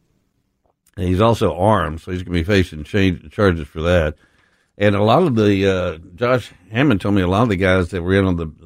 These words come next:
the, the last big, uh, break-in, where there had about twenty-five people involved in that bum rush, and there, many, many of them are still in jail under really high bond. So that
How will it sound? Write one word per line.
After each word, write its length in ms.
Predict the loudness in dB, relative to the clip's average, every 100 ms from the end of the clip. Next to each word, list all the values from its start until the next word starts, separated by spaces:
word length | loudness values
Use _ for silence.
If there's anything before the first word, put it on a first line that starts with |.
| -20
the, 240 | -16 -16 -18 _
the 120 | -12
last 580 | -4 0 2 0 -4 -6
big, 420 | -4 -4 -8 -6
uh, 280 | -4 -4 -8 _ _ _ _ _
break-in, 560 | 0 2 0 -6 -4 0
where 120 | -2
there 220 | -2 -4
had 180 | 0 0
about 280 | 2 0 -2 _ _ _ _ _ _
twenty-five 600 | -2 2 4 2 0 0
people 340 | 0 0 0 -2
involved 460 | 0 0 0 -4
in 120 | -6
that 200 | -2 -2 -4
bum 400 | -2 -2 -2 -6
rush, 360 | -6 -8 -10 _ _ _ _ _ -4
and 460 | 0 2 2 -2 0
there, 200 | 0 0
many, 420 | -2 0 0 -2
many 240 | 0 2 4
of 80 |
them 200 | 2 0
are 80 | -2
still 460 | -6 -6 2 2 2
in 200 | -4 -8
jail 680 | -4 0 0 0 -6 -10 -8
under 320 | -2 -2 -2
really 440 | -6 0 2 4 2
high 240 | 2 0
bond. 540 | -2 -2 -2 -4 -14 -20 _
So 380 | 0 2 2 0 _ _ _ _ -4
that 200 | -4